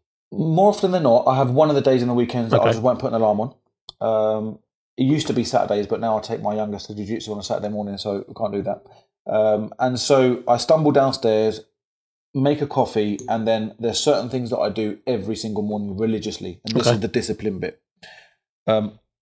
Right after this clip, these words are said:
Speaker 1: I reread my vision and my goals. Takes me, like, a few seconds, if not a couple of minutes, if I wanna read it a few times.
Speaker 2: Okay.
Speaker 1: Excuse me. Then, um, I check in on messages, WhatsApps,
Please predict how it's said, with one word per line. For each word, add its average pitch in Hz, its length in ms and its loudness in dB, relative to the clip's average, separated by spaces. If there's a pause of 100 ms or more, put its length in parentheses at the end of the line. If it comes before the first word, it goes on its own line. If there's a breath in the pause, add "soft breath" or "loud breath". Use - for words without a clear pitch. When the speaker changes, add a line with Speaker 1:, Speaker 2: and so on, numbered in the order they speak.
(220)
Speaker 1:
I 113 120 4
reread 131 460 4
my 120 180 4
vision 113 280 0
and 107 80 -2
my 104 100 0
goals. 92 280 -4 (1000)
Takes 113 280 -2
me, 110 60 -4
like, 104 220 2 (720)
a 113 60 0
few 120 220 -2
seconds, 107 360 -4
if 101 140 -6
not 95 100 -6
a - 40 -10
couple 104 180 -6
of 95 60 -8
minutes, 101 160 -8
if - 60 -8
I 101 40 0
wanna 104 300 0
read 113 200 0
it 104 60 -2
a - 60 -4
few 107 160 -6
times. 92 260 -4
Speaker 2:
Okay. 120 240 4 (880)
Speaker 1:
Excuse 117 260 -4
me. 92 180 -12
Then, 143 340 0 (880)
um, 117 240 0
I 113 100 0
check - 300 -2
in 110 240 -4
on 107 460 -4
messages, 135 500 -2
WhatsApps, - 720 -4